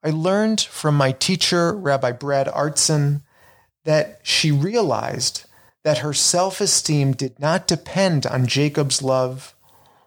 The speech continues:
or on defeating her sister Rachel. With Judah, her fourth son, she decided that he was not a weapon in these battles, but rather he was a source of joy in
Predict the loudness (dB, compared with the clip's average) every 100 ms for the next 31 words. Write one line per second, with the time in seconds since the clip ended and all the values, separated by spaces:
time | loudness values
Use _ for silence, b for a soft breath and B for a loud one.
0 | b _ -2 2 2 0 -2 0 2 2
1 | -2 -2 0 2 2 2 2 0 0 0
2 | 0 0 0 0 -2 -2 -4 -8 -12 b
3 | b b _ _ _ _ b b b b
4 | -4 -4 -2 -2 0 2 2 0 -2 -4
5 | -4 -2 -2 0 0 0 2 0 -2 -6
6 | -14 b b b -6 -2 -2 0 0 2
7 | 2 0 0 -4 -8 _ 0 2 0 -8
8 | -6 -2 -2 -4 -2 -2 0 -2 0 0
9 | 2 0 2 2 0 0 2 2 0 -2
10 | -2 -2 -2 B B B -4 -2 0 0
11 | 2 0 0 -4 B B B -2 0 2
12 | 2 0 0 0 -2 0 0 -2 0 2
13 | 2 0 -4 b b b -6 -2 0 -2